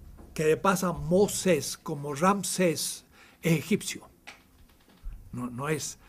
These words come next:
no es palestino ni hebreo, sino que es un egipcio.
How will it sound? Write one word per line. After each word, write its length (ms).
no 140
es 40
palestino 640
ni 220
hebreo, 360
sino 280
que 120
es 40
un 120
egipcio. 480